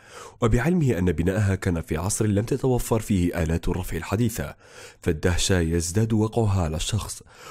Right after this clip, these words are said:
ورغم مرور آلاف السنين منذ إنشائها إلا أن سرها ما يزال خفيا حتى على الباحثين الذين اعترفوا أكثر من مرة بعجزهم عن تحديد طريقة بنائها، وإن تم بواسطة آلات خشبية كبيرة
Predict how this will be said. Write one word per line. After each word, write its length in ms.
ورغم 340
مرور 400
آلاف 400
السنين 360
منذ 260
إنشائها 560
إلا 240
أن 140
سرها 380
ما 140
يزال 340
خفيا 460
حتى 300
على 100
الباحثين 560
الذين 380
اعترفوا 480
أكثر 260
من 120
مرة 380
بعجزهم 560
عن 120
تحديد 400
طريقة 440
بنائها، 520
وإن 300
تم 220
بواسطة 580
آلات 440
خشبية 480
كبيرة 460